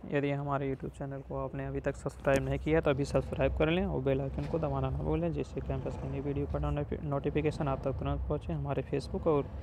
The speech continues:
Telegram ग्रुप को यदि आप ज्वाइन करना चाहते हैं, नीचे लिंक डिस्क्रिप्शन में दिए गए, जाके तुरंत ज्वाइन करें।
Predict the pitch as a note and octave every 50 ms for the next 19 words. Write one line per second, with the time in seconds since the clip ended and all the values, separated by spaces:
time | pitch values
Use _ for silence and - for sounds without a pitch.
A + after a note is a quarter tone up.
0 | - - - - - - - - C#3+ C#3 C#3 C#3 C3+ C#3 C3+ D3+ D#3+ E3+ D#3+ D#3
1 | C#3+ C#3+ C#3 C#3 C#3+ C#3+ C#3 C3+ C3+ C#3 C3+ C3 C3+ - - C#3 C3+ D3 C#3+ -
2 | D3 D3 D3 - - D3+ C#3+ - E3 D#3+ D3+ C#3+ C#3 C#3 C3 - D#3 D#3+ E3 D#3+
3 | D#3 - D#3 D3 - - - D#3 - - - F3+ F3+ F3+ E3 D3 C#3 C3+ C3+ C#3+
4 | D3+ D3 D#3+ D3+ D3 - - - - D#3 D3 E3 G#3 A#3 - - - - - -
5 | - C3 C3 C#3 C3+ - D#3+ F3